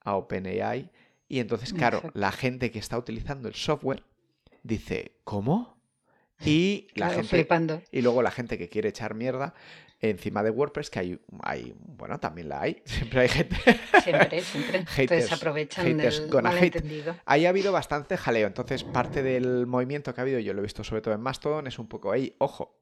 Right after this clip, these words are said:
Speaker 1: wordpress punto com no es wordpress punto org", ¿vale? Y esto, bueno, si alguien por aquí está recién llegado al mundillo,
Speaker 2: Ujú.
Speaker 1: básicamente wordpress punto com es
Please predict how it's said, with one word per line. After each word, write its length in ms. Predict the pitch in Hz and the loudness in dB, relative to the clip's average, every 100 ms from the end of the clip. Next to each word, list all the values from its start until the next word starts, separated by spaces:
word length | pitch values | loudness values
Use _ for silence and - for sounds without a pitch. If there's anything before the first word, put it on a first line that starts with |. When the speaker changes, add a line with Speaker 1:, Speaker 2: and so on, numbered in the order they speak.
| _ 107 | _ -4
Speaker 1:
wordpress 320 | 110 - - | -4 -6 -10
punto 280 | 143 170 156 | -6 -4 -2
com 180 | 143 - - - | -2 -4 -14 -8
no 300 | 127 135 120 | 0 2 4
es 260 | 104 - - _ _ _ - | 2 -4 -14 _ _ _ -6
wordpress 340 | 104 - - | -4 -4 -10
punto 260 | - 110 - | -14 -10 -8
org", 240 | - - _ _ _ _ | -8 -14 _ _ _ _
¿vale? 240 | - 110 156 | -2 0 0
Y 120 | 120 | -2
esto, 260 | 107 131 120 | -2 0 0
bueno, 260 | 123 98 | -2 -4
si 160 | - 127 | -2 2
alguien 520 | 135 143 156 151 143 _ | 2 0 -2 -4 -14 _
por 220 | - 127 113 | 0 2 2
aquí 260 | - 143 | 0 -2
está 220 | 117 - 107 | -2 -2 -2
recién 320 | 101 110 101 | -4 -8 -4
llegado 300 | 107 107 101 | -2 -2 -2
al 80 | 107 | -6
mundillo, 500 | 107 120 131 143 156 - - - _ - | -6 -4 -2 -2 -4 -12 -20 -20 _ -10
Speaker 2:
Ujú. 120 | 104 | -2
Speaker 1:
básicamente 720 | 107 101 113 95 110 110 139 | 0 0 0 0 0 0 0
wordpress 400 | 127 120 120 - | 2 0 0 -4
punto 300 | - 123 127 | -4 0 0
com 240 | 123 139 - _ | 2 2 0 _
es 420 | - 139 165 - | 2 4 2 -8